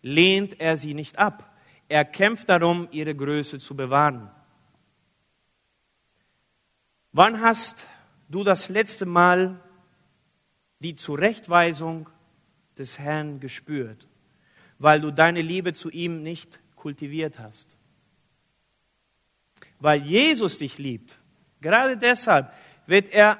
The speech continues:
mit dir über diese Situationen auf eine Weise sprechen, die nicht nur korrigierend, sondern auch erlösend sind.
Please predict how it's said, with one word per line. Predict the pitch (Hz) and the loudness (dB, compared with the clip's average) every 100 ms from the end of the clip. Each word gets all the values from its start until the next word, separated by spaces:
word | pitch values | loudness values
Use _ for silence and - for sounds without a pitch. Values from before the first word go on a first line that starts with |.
| - | -4
mit | 185 185 | -6 -2
dir | 214 | -4
über | 190 202 | 0 0
diese | 196 208 | -2 -6
Situationen | 185 214 202 - - 220 240 240 233 165 | -10 -6 -6 -4 4 4 6 2 0 -2
auf | 160 - | -2 4
eine | 214 285 277 | 2 4 4
Weise | 233 254 262 214 | 6 6 4 -2
sprechen, | - 170 160 156 175 196 196 _ _ _ _ _ | -6 2 2 2 -8 -8 -10 _ _ _ _ _
die | 190 | -2
nicht | 190 208 208 | 0 0 2
nur | 214 208 | 0 4
korrigierend, | 214 208 165 190 262 220 208 | 2 2 -2 2 4 4 -2
sondern | - 196 196 | 0 2 2
auch | 180 190 - - | 4 4 2 0
erlösend | 170 165 175 233 190 156 123 | 0 4 4 4 0 -6 -10
sind. | 107 98 _ | -16 -20 _